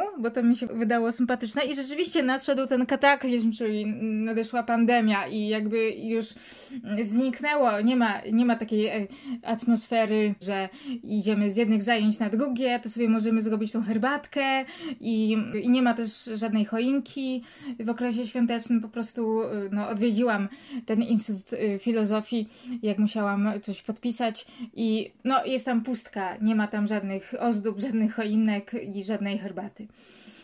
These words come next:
Yy, no już nie mówiąc o tym, że możemy zrobić zdjęcie komuś, kto niebawem umrze, tak? Czy to w sposób naturalny, czy to wskutek jakiegoś wypadku.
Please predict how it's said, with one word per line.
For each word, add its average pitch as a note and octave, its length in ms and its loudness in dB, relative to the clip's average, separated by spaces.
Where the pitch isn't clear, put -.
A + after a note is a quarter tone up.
Yy, G#3+ 440 0
no A3+ 120 6
już A#3+ 220 2
nie B3+ 100 4
mówiąc A#3+ 280 4
o A#3+ 100 0
tym, B3+ 240 4
że A#3 280 0
możemy A#3 360 4
zrobić A3+ 720 -6
zdjęcie A#3 600 2
komuś, A#3+ 640 -2
kto A3+ 520 2
niebawem A3 640 2
umrze, A#3 400 4
tak? G#3 320 -4
Czy G#3+ 120 -14
to G#3+ 80 -8
w - 40 -18
sposób G#3+ 280 -8
naturalny, G#3+ 500 0
czy - 120 -14
to G#3+ 140 -6
wskutek A3 360 -10
jakiegoś G#3 340 -2
wypadku. G#3+ 600 -4